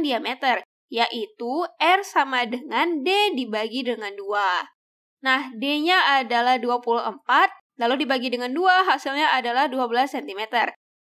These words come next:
Jadi, jari-jari atau R-nya adalah dua belas sentimeter. Nah, kita lihat di sini,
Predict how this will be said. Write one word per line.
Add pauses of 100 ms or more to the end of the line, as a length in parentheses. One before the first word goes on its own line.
Jadi,
jari-jari
atau
R-nya
adalah
dua
belas
sentimeter. (320)
Nah,
kita
lihat
di
sini,